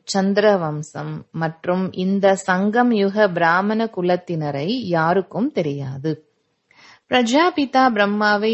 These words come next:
ஏற்றுக்கொள்கின்றனர். "நாங்கள் பிரம்மாவின் குழந்தைகள், பிராமணர்கள்" என்று சொல்கின்றனர். ஆனால் அவர்கள் வயிற்று வழி வம்சாவழியினர் ஆவர்.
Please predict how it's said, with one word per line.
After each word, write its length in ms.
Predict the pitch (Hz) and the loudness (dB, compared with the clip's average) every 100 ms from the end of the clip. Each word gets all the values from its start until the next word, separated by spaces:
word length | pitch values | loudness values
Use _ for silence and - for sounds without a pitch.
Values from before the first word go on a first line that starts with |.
| 220 | -2
ஏற்றுக்கொள்கின்றனர். 1200 | 196 214 220 247 262 202 170 175 147 131 135 131 - _ _ _ _ _ _ _ | -2 -2 -2 -10 -6 -4 -4 -4 -8 -10 -12 -12 -16 _ _ _ _ _ _ _
"நாங்கள் 720 | 190 196 208 208 220 233 - 170 | 0 2 2 0 0 0 -2 -2
பிரம்மாவின் 760 | 185 196 214 240 240 233 240 | 0 0 2 2 2 2 -2
குழந்தைகள், 1000 | 226 214 208 214 202 175 175 147 156 240 - 170 | -2 -2 0 0 0 -4 -4 -8 -8 -10 -14 -8
பிராமணர்கள்" 1000 | 170 185 202 214 208 180 165 185 196 156 | 0 4 4 2 0 -2 -2 0 -2 -2
என்று 320 | - 151 196 277 | -8 -8 -6 -4
சொல்கின்றனர். 720 | 214 196 202 156 135 139 131 _ _ _ _ _ | -4 -4 -6 -8 -10 -10 -12 _ _ _ _ _
ஆனால் 640 | 180 190 196 165 151 240 330 | 0 2 0 -2 0 0 0
அவர்கள் 760 | 175 165 165 175 151 208 294 | 0 0 0 -2 -2 0 0
வயிற்று 580 | 180 180 226 - 285 285 | 0 0 0 -4 -2 0
வழி 360 | 233 208 226 226 | 2 2 2 0
வம்சாவழியினர் 1160 | 170 180 - 190 180 165 160 160 151 147 247 | -2 -4 -2 0 0 0 -2 -4 -4 -2 -2
ஆவர். 640 | - 147 135 135 160 - | -2 -8 -6 -2 -2 -4